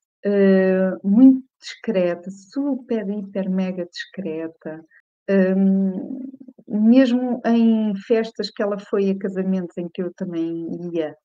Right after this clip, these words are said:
muito simples. Mesmo ela, os vestidos dela de festa, muito discretos, muito simples,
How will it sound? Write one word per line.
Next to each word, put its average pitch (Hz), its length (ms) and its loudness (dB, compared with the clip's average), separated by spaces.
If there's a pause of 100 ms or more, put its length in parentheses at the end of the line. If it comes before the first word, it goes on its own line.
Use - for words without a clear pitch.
(960)
muito 214 800 2
simples. 170 640 -12 (480)
Mesmo 202 600 -2
ela, 202 580 0
os 196 220 0
vestidos 202 480 -6
dela 196 280 -2
de 196 160 -12
festa, 190 540 -4 (380)
muito 226 520 4
discretos, 175 760 -4
muito 185 300 -4
simples, 175 680 -8